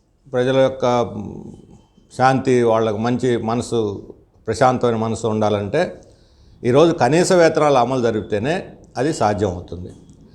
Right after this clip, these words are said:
యాభై లక్షల మంది షెడ్యూల్డ్ కార్మికులకి పదమూడు సంవత్సరాలు అయింది ఇంతవరకు కనీస వేతనాలు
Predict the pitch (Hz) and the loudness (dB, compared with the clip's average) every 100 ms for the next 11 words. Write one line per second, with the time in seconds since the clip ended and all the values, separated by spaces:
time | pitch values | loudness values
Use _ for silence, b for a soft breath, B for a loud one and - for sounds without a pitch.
0 | b b - - - - 127 147 151 143 | b b -20 -20 -20 0 4 4 4 2
1 | 139 - 127 131 160 185 156 143 143 - | 2 0 -2 -2 2 2 2 0 -4 -4
2 | 131 127 165 156 143 135 131 131 123 165 | -2 2 2 4 4 2 -2 -4 -4 -2
3 | 131 123 135 135 113 139 139 151 139 151 | 0 2 0 -2 -2 -4 2 4 4 0
4 | 147 135 135 113 127 120 113 113 110 120 | 0 0 0 -2 -2 -2 -2 -2 -4 -4